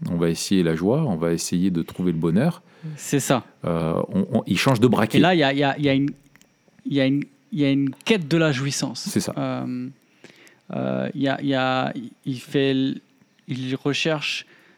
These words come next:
Speaker 2: la joie par la folie, par l'ivresse, mais aussi par, euh, les grands ouvrages. Ça, c'est les versets quatre à six.
Speaker 1: Ouais.
Speaker 2: Et là, c'est intéressant, euh, en passant, de remarquer que euh, les, les, les mots, les expressions que l'auteur emploie,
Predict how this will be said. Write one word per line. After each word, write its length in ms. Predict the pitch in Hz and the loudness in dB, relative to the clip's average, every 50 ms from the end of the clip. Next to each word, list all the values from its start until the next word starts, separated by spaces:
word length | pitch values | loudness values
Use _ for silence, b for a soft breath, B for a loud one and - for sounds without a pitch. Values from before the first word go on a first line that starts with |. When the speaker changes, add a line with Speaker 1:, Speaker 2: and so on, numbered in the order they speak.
| b _ | b _
Speaker 2:
la 160 | - 131 131 127 | -4 -2 0 0
joie 300 | 117 123 139 143 135 - | 0 0 0 0 0 0
par 160 | 135 120 120 | -2 -2 -2
la 80 | 120 | -4
folie, 320 | - - - 135 139 147 147 | -4 -4 -2 -2 -2 -2 -2
par 240 | - 127 117 120 123 | -2 -2 -2 0 -2
l'ivresse, 640 | 131 127 135 147 165 170 180 185 - - - - b b b b b b b b - - | -2 -2 0 0 2 2 2 0 -2 -6 -10 -14 b b b b b b b b -8 -4
mais 120 | 135 131 | -2 0
aussi 240 | 139 135 - - 170 | 0 0 0 -2 -4
par, 320 | 156 - 156 139 131 127 127 | -2 0 0 2 2 2 0
euh, 200 | 123 120 120 120 | 0 0 0 0
les 120 | 123 131 | 0 0
grands 240 | 127 131 131 139 135 | 0 0 0 0 0
ouvrages. 720 | 117 139 143 139 139 147 156 170 175 175 175 156 - - - | 0 0 0 2 2 2 4 4 4 4 2 0 -2 -6 -10
Ça, 160 | - - 139 | -10 -10 -8
c'est 160 | - - 139 | -6 -4 -4
les 80 | 135 127 | -4 -2
versets 280 | 127 131 127 - - 131 | -4 -6 -6 -6 -6 -6
quatre 300 | - 131 127 - - 123 | -6 -6 -8 -8 -10 -12
à 40 | |
six. 220 | 120 - 170 185 180 | -10 -8 -4 -2 0
Speaker 1:
Ouais. 160 | 190 180 - B B B B B B B B B - | 0 0 -2 B B B B B B B B B 0
Speaker 2:
Et 40 | |
là, 160 | 170 196 233 226 | 2 2 2 2
c'est 120 | - 202 | 2 0
intéressant, 640 | 170 151 - 180 160 156 156 151 - 214 220 226 226 | 2 2 2 2 2 2 0 -2 -2 -2 -2 0 0
euh, 440 | 208 165 139 131 131 135 139 139 - - | 0 0 0 0 -2 -2 -4 -6 -6 -6
en 100 | 143 135 | -6 -4
passant, 380 | 131 - 143 143 135 - 196 190 | -2 -2 -2 -2 -2 -4 -4 -2
de 80 | 165 | -2
remarquer 560 | 127 135 131 135 131 135 - - - 175 185 180 | -2 -2 -2 -2 -2 -4 -6 -8 -6 -6 -6 -6
que 360 | - - 147 147 156 165 175 175 B B B B B B B B B B B _ _ - | -6 -4 -2 -2 -2 -2 -4 -8 B B B B B B B B B B B _ _ -6
euh, 280 | 135 131 127 127 127 | -4 -4 -2 -2 -4
les, 220 | 135 139 131 131 - _ - | -4 -6 -6 -8 -10 _ -8
les, 320 | 127 123 120 120 123 - - | -6 -4 -4 -4 -6 -8 -10
les 380 | 135 123 120 120 120 120 120 113 | -10 -8 -6 -4 -4 -4 -4 -4
mots, 540 | 131 127 127 131 135 143 160 185 202 208 208 | -4 -4 -2 -2 0 2 2 2 4 4 4
les 300 | 190 156 143 139 127 156 | 4 4 4 4 2 2
expressions 800 | 170 - - - - 165 156 - - 185 180 180 180 180 180 180 | 0 0 -2 -2 -2 -2 -2 0 0 0 0 2 2 0 0 -2
que 140 | - - | -2 0
l'auteur 380 | 131 131 131 135 131 - 147 139 | 0 0 0 0 0 0 -2 0
emploie, 560 | 131 131 123 - - 143 151 156 160 170 165 | 0 -2 -4 -2 -2 -2 0 0 -2 -4 -6